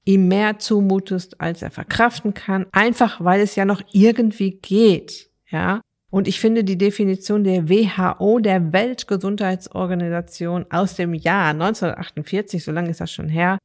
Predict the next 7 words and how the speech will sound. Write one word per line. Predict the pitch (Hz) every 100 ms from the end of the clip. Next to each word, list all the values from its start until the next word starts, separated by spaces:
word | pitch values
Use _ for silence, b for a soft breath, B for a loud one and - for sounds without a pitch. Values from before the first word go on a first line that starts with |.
| _
richtig | 180 254 - 196 -
gut | 208 220 226 -
und | 185 185 185 - -
allumfassend. | 233 - 190 - - 220 233 185 170 214 -
Und | - 185 185 180 _
sie | 196
lautet, | 180 170 190 214 220 208 202 -